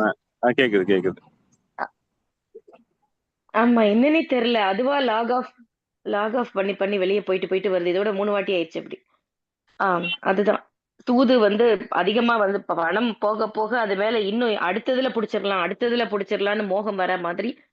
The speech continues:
Speaker 2: ரெண்டையும் பொருத்தி சொன்ன உவமை மிகச் சிறப்பு. அதை எடுத்து சொன்ன உங்களுக்கு பணிவார்ந்த வணக்கமும் வாழ்த்தும். நன்றி.
Speaker 1: மகிழ்ச்சி, மகிழ்ச்சி. அ, நம்முடைய ஐயா, அகோபால் ஐயா அவர்கள், சுபாஷ், அ,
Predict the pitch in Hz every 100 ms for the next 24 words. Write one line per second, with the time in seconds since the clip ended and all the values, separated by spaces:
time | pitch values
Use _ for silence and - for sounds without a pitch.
0 | - 190 214 240 196 202 202 214 196 185
1 | 170 185 196 196 175 190 185 175 175 208
2 | - _ - 185 190 180 190 226 208 180
3 | 170 170 180 170 202 190 175 175 170 175
4 | 156 151 - 160 160 151 135 - 147 127
5 | 110 - _ _ _ _ - - - 135
6 | 127 - 110 104 104 98 101 - 107 104
7 | 101 98 98 95 95 95 95 95 101 -
8 | 98 101 98 95 98 95 92 98 101 -
9 | 98 98 - -